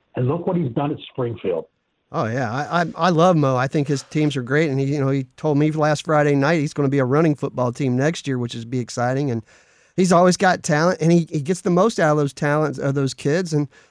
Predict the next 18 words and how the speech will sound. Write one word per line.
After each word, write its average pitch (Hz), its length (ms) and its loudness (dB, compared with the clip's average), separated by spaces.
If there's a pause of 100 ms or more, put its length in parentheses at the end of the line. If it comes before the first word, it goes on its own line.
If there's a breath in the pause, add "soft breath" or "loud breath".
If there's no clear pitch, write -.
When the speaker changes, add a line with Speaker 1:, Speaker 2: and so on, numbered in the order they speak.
(200 soft breath)
Speaker 2:
uh, 151 340 2
I 165 160 2
agree 180 260 2
with 147 180 2
you. 135 80 -2
I 131 80 0
mean, 139 360 2
this - 160 -2
is 185 120 -2
his 170 160 0
sixth 156 420 -4
state - 480 -2
cha-, 156 280 0
championship 151 520 -2
game 143 240 2
he's 147 140 0
be 143 180 -2
co-, - 200 -4